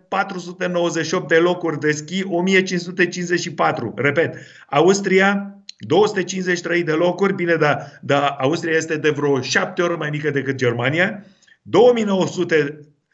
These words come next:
deci Austria are mai multe locuri de, de, mai multe ski lifturi decât Germania. Elveția,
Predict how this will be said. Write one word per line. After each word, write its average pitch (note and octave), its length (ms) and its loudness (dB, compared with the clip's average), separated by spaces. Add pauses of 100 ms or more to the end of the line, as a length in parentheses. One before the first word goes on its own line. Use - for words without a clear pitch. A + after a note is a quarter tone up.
(160)
deci C#3+ 200 -4
Austria A3 360 2
are A#3 120 4
mai G3+ 160 0
multe A3 380 0
locuri G#3+ 400 0
de, F3+ 200 -2 (300)
de, D#3+ 300 2
mai E3 160 0
multe G#3 240 -2
ski G3+ 240 -4
lifturi G3 400 0
decât F#3 240 0
Germania. D#3+ 500 0 (840)
Elveția, D#3 880 2